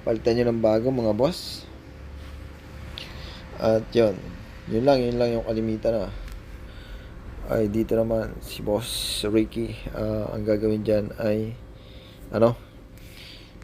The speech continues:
carbon brush. Kalimitan din sa, ah, C T one two five, mga boss, carbon brush, ah. O, ito muna. Tatapusin ko lang muna ito. So,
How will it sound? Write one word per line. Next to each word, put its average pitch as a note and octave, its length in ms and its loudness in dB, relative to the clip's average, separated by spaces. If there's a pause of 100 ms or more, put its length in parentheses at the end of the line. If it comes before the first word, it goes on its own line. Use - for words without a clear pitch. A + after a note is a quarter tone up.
(160)
carbon G2+ 400 4
brush. G#2 320 0
Kalimitan C3+ 400 6
din C#3 160 2
sa, C#3+ 160 4
ah, B2 640 2 (160)
C - 160 2
T C3 80 2
one B2+ 160 6
two C3 160 0
five, C#3 80 6
mga D3+ 240 2
boss, F3+ 160 6
carbon C3 400 4
brush, D3 240 6
ah. C#3 160 6 (640)
O, A2 80 -2
ito A2+ 240 0
muna. C3+ 320 2 (960)
Tatapusin A#2 560 2
ko A#2 160 4
lang A2+ 160 4
muna A2+ 320 4
ito. A2 240 2 (720)
So, A2 400 4